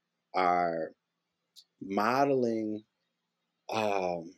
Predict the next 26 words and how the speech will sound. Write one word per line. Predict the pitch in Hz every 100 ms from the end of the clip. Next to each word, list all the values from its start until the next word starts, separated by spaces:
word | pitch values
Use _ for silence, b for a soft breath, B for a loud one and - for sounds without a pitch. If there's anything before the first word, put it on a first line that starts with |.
| _
Christian | - 127 120 131 127
community | 123 107 104 107 104 101 95
in |
some | 87 95 90 -
very | 95 98 95 92 90 82 _ _ -
unique | 90 90 87 -
ways. | 82 78 - - - - _ _ _ _ _ 92
Um, | 90 87 85 85 _ -
I |
see | - 123
technology | 123 104 98 98 110 113 123 -
playing | 104 95 92 87
more | 87 90 104 - -
of | 82
a | 87
role | 82 85 92 107
in | 127
it | 139 139 _ _ _ _ 92
that | 87 87 82
we | 87 92 92
will | 92 87 107
have | 90 -
to | 90
be | 87 -
careful | 90 90 - 123
with, | 127 151